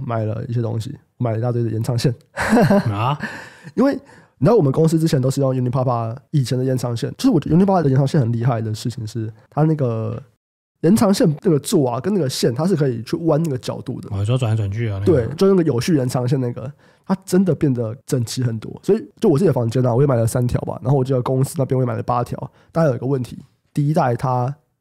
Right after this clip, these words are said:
Speaker 1: 只有插头跟插座，就它没有那种U S B的那种插槽。
Speaker 2: 哦，你说快充那个啊？
Speaker 1: 对，没有，应该说你像这样子，你要插手机，你就除了线以外，你还要再插那个头，很麻烦嘛。
Speaker 2: 不会啊，有头比较快啊。
Speaker 1: <laughs> 对，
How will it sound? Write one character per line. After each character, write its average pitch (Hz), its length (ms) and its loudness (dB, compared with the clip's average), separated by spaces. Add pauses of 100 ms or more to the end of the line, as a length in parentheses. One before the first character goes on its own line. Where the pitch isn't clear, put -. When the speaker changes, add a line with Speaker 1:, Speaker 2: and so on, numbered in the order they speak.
(140)
Speaker 1:
只 131 200 -2
有 143 260 2
插 139 280 0
头 123 200 -2
跟 117 160 -4
插 117 180 -4
座， 113 180 -6
就 135 140 -2
它 170 60 2
没 143 100 2
有 123 100 2
那 123 60 0
种 120 160 -2
U 123 180 2
S 117 80 -4
B 120 140 -6
的 113 160 -6
那 117 100 -6
种 113 160 -10 (140)
插 117 220 -6
槽。 - 180 -12 (300)
Speaker 2:
哦， 101 420 -6
你 101 80 -6
说 123 140 -6
快 131 160 -4
充 117 160 -2
那 117 120 -2
个 98 120 -4
啊？ 87 160 -12 (100)
Speaker 1:
对， 165 320 4
没 269 80 4
有， 190 60 4
应 233 100 0
该 262 60 4
说 294 120 2 (140)
你 156 140 2
像 277 160 4
这 320 60 4
样 262 60 4
子， 220 100 -4
你 139 60 -2
要 180 80 0
插 262 140 0
手 131 220 -4
机， - 120 -8
你 147 80 -4
就 180 80 0
除 151 160 -2
了 147 60 2
线 147 220 -2
以 123 40 -2
外， 175 140 0
你 127 80 -2
还 123 120 -2
要 170 120 0
再 180 100 0
插 160 200 -2
那 165 100 -2
个 127 340 -4 (200)
头， 113 360 -2 (300)
很 131 140 -4
麻 135 180 0
烦 143 180 0
嘛。 147 140 0 (240)
Speaker 2:
不 104 160 -10
会 113 120 -2
啊， 101 180 -6 (240)
有 110 100 -4
头 110 160 -4
比 110 80 -2
较 113 80 -2
快 131 220 0
啊。 262 340 2 (100)
Speaker 1:
<laughs> - 140 -12
对， 180 120 4